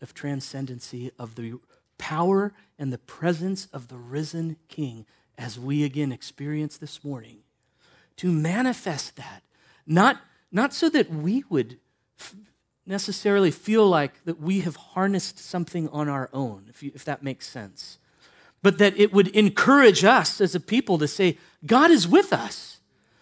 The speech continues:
It's a blessing, the manifestation of the Spirit, because it reminds us of God's desire and ultimate goal to dwell with his people. And so it's not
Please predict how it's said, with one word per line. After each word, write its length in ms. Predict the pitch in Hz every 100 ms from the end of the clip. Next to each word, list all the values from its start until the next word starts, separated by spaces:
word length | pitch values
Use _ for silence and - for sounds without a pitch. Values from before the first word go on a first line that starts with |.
| _ -
It's 160 | 226 320
a 60 |
blessing, 880 | 226 196 196 277 330 - 339 214 160
the 80 | 175
manifestation 880 | 196 202 196 202 - 220 240 226 190
of 140 | 156
the 60 | 160
Spirit, 500 | - - 285 202 - _ _
because 320 | - 170 214 202
it 140 | 208
reminds 580 | 180 151 151 247 208 120
us 360 | 113 - - - _ _ -
of 220 | 151 131
God's 380 | 135 151 175 147
desire 560 | 156 127 151 160 160 156
and 180 | 147 -
ultimate 460 | 160 165 156 151 -
goal 340 | 147 143 127 _ _
to 120 | - 139
dwell 360 | 117 123 120
with 160 | 117 -
his 160 | 110
people. 480 | - 180 180 - _ _ _ _ _ _ _ _ _ _ _ _ _ _ _ _
And 140 | 170
so 220 | - 196 185
it's 160 | 170
not 320 | 185 240 262